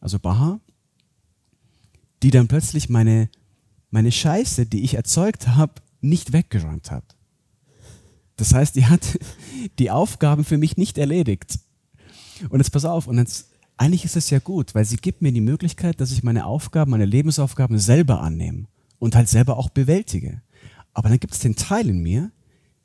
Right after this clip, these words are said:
der war angepisst auf sie, dass sie mein Zeug nicht wegräumt.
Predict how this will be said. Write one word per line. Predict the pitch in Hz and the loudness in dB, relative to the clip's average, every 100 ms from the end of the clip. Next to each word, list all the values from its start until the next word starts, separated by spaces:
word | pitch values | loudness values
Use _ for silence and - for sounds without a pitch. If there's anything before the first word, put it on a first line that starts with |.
| _ 113 | _ 0
der | 107 | 2
war | - | 2
angepisst | 160 220 208 - 180 - | 0 -2 -4 -6 -8 -8
auf | - - | -8 -4
sie, | - 285 120 123 196 - - _ _ _ _ _ _ _ _ _ _ _ _ - | -4 -2 -2 -4 -8 -14 -20 _ _ _ _ _ _ _ _ _ _ _ _ -2
dass | 113 - | 0 2
sie | 113 107 - _ _ _ _ _ _ _ _ _ | 0 -4 -6 _ _ _ _ _ _ _ _ _
mein | 117 117 | -2 0
Zeug | - - 381 | 0 -4 -2
nicht | 240 - | -2 -2
wegräumt. | 90 - - - 254 - | -4 -6 -8 -4 -4 -4